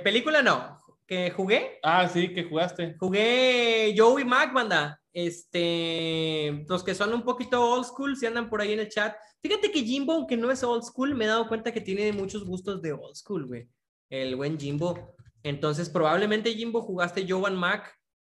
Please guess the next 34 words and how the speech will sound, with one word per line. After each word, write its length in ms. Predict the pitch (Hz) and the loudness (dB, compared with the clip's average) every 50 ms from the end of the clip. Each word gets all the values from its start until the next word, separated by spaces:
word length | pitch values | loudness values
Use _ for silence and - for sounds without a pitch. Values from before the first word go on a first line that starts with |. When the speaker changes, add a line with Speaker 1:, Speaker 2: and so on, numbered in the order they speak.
| _ - 147 | _ -12 -4
Speaker 1:
para 180 | - 160 156 156 | 0 2 2 2
la 100 | 151 147 | 2 0
Super 300 | 151 156 147 160 151 151 | -2 -2 -2 -2 -2 0
Nintendo. 580 | 151 151 151 147 180 185 202 214 254 285 277 208 | -2 -2 -2 0 0 0 0 0 -2 -2 -4 -6
O 40 | 170 | -6
sea, 140 | 180 180 170 | -4 -2 -2
es 140 | 170 175 | -2 -4
ese 260 | 202 196 185 - 202 190 | -6 -8 -6 -6 -6 -6
juego 300 | 190 202 202 196 208 208 | -4 -2 -2 0 0 0
de 60 | 208 | 0
los 160 | 196 180 - | 0 -2 0
cavernicolitas, 840 | - 175 156 156 147 151 156 147 147 147 151 165 165 214 208 208 202 | 0 0 0 0 0 -2 -2 -4 -4 -2 -2 -2 0 -2 -2 -2 -2
uno 140 | 190 190 190 | -2 -2 -2
azul 260 | 185 - 185 180 185 | -4 -4 -4 -2 -2
y 60 | 190 | 0
uno 160 | 185 185 180 | 0 0 0
verde. 420 | 180 180 180 175 202 233 254 - _ _ _ _ _ _ _ _ _ _ _ _ | 0 0 -2 -2 -4 -6 -8 -10 _ _ _ _ _ _ _ _ _ _ _ _
Eh, 320 | 156 151 151 156 - 165 156 | -2 0 0 0 0 -2 0
ya 180 | 175 185 202 220 | 2 2 2 2
están 400 | 214 - - 220 202 208 214 220 | 0 0 0 0 0 0 0 -2
en 140 | 214 214 208 | -2 -2 0
la, 840 | 202 190 180 170 165 160 156 151 147 139 131 127 120 117 110 117 - _ _ _ _ _ _ _ _ _ _ _ - | 0 0 0 0 0 -2 -2 -2 -2 -2 -2 -4 -4 -6 -8 -12 -16 _ _ _ _ _ _ _ _ _ _ _ -8
en 180 | 170 165 160 156 | -6 -4 -2 -2
la 160 | 151 147 147 | -2 -2 0
Nintendo 460 | 151 151 151 151 151 175 175 180 190 | 0 -2 -2 0 0 0 0 -2 -4
Store, 420 | 190 185 - 214 220 226 247 240 | -6 -6 -2 0 0 0 0 0
en 60 | 214 196 | -2 0
la, 140 | 180 170 165 | 0 0 0
la 480 | 160 156 156 151 147 147 147 147 143 - | -2 -4 -4 -4 -4 -4 -4 -4 -4 -6
consola 300 | 156 151 147 175 170 190 | -6 -4 -2 -2 0 0
de 60 | 196 | 0
Super 240 | 180 190 185 185 175 | -2 -4 -4 -4 -4
Nintendo 340 | 165 160 156 170 170 185 190 | -4 -4 -4 -4 -4 -4 -4
virtual. 520 | 185 175 170 - 190 196 202 226 - - | -4 -6 -6 -4 -4 -2 -2 -4 -6 -10